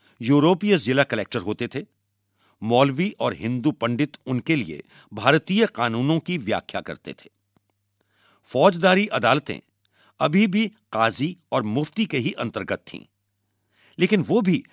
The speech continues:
कलेक्टर की निगरानी में काम करते थे। काजी का अर्थ है एक न्यायाधीश, मुफ्ती का अर्थ है मुस्लिम समुदाय का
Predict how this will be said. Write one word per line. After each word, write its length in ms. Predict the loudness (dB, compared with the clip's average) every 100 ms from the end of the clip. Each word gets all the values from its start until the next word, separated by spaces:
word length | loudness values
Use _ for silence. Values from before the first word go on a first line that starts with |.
| _ -2
कलेक्टर 400 | 0 0 -2 -2
की 160 | 0
निगरानी 400 | 0 0 0 0
में 120 | -2
काम 200 | -4 -6
करते 320 | -8 -14 -12 -14
थे। 140 | -16 -20 _ _ _ _ _ _ _ _ _ _ 0
काजी 300 | 2 2 2
का 120 | 0
अर्थ 260 | 0 -2 0
है 260 | 0 0 _ _ _ _ -2
एक 220 | -2 -2 -6
न्यायाधीश, 840 | -2 -2 -2 -4 -6 -8 -8 -10 -12 _ _ _ _ _ _ _ -4
मुफ्ती 380 | -2 -2 0 2
का 180 | 4
अर्थ 180 | 2 -2
है 160 | -8 -8 _ _ _ _ _ _ -2
मुस्लिम 460 | 2 2 2 0
समुदाय 580 | 2 0 0 0 0 0
का 240 | 2 0